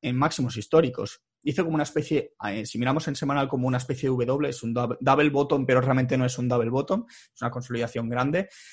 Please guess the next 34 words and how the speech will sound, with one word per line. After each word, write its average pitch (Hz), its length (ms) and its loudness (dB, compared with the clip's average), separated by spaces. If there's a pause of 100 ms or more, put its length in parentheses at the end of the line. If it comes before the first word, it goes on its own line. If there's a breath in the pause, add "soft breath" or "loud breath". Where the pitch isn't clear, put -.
(140 loud breath)
y 190 120 4
ahora 214 160 6
está 185 180 0
en 165 120 0
máximos, 107 460 -6
¿vale? 131 160 2
Máximos 151 320 -2
está 170 140 -2
en 151 80 0
doscientos 131 380 -2
cincuenta 123 520 -4
y 113 60 -4
poco, 120 480 -6
doscientos 113 500 -6
cincuenta 117 480 -4
y 120 80 -2
uno, 127 400 2
dos 127 260 2
o 120 60 0
así, 156 240 2
que 139 100 2
lo 135 120 2
rompió 131 540 2
últimamente 139 680 2
hace, 117 520 -2
hace 117 260 -2
pocas - 760 -4
semanas 120 580 -2
o 113 80 -4
pocos 123 320 -4
días, 123 240 0
no 117 100 -2
recuerdo 120 300 -4
exactamente, 127 580 -2